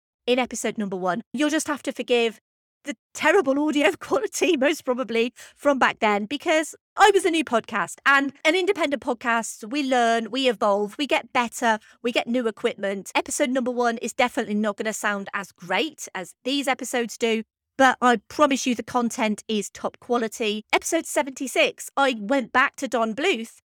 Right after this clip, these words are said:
for The Secret of nim, which was in last animation season. And this is also an incredibly interesting story about The Secret of nim and about how Don Bluth got that movie made. That also goes into a little bit of history to do with Don Bluth as well.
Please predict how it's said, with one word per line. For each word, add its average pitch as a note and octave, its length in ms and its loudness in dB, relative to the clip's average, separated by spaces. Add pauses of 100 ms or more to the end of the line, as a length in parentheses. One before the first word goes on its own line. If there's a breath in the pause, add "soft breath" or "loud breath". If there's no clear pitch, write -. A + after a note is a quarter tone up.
for D4+ 320 0
The D4+ 120 -6
Secret F4 420 -4
of D#4+ 140 -4
nim, C4 460 0 (100)
which C#4+ 180 -6
was D4+ 100 -2
in C#4 280 0
last D4 420 -2
animation B3 480 -2
season. F3+ 480 -8 (100)
And E4 140 2
this F4+ 160 0
is E4 140 2
also D4+ 500 2
an C#4 100 0
incredibly D4 840 -2
interesting B3 600 -4
story A3 680 -2 (200 loud breath)
about A3+ 420 0
The A#3 80 -6
Secret C4+ 340 -2
of G3+ 80 -4
nim A3+ 420 0 (260 loud breath)
and A#3 120 -2
about A3 220 4
how A#3+ 320 2
Don A#3 300 0
Bluth G#3+ 240 -2
got - 180 -6
that G#3 140 0
movie G#3 320 -6
made. A3+ 540 -2 (160 loud breath)
That F4 160 6
also E4 320 -2
goes C4 260 2
into C4 160 -4
a B3 40 2
little B3+ 220 -2
bit A#3 100 2
of A3 80 -4
history A3+ 480 -4
to A3 100 -14
do A3 140 -4
with G3+ 160 -4
Don G3+ 180 0
Bluth G3+ 260 -4
as F#3 160 -8
well. G#3 320 0